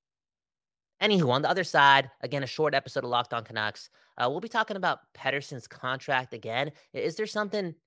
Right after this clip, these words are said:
to learn from the Senators? I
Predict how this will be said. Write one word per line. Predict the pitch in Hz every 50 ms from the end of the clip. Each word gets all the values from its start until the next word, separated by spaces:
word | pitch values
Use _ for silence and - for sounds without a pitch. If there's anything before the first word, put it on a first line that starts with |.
| _ _ _ _ _ _ _ _
to | - 151
learn | 123 107 107 107 120 139 147 165 165 170
from | - 185 180
the | 175
Senators? | 165 - 190 180 180 180 165 185 185 185 185 - - - _ _ _ _ _ _ _ _ _ _ _ _ _ _ _ _ _ _ _ _ _ _ _ _ _ _
I | - 123 131 135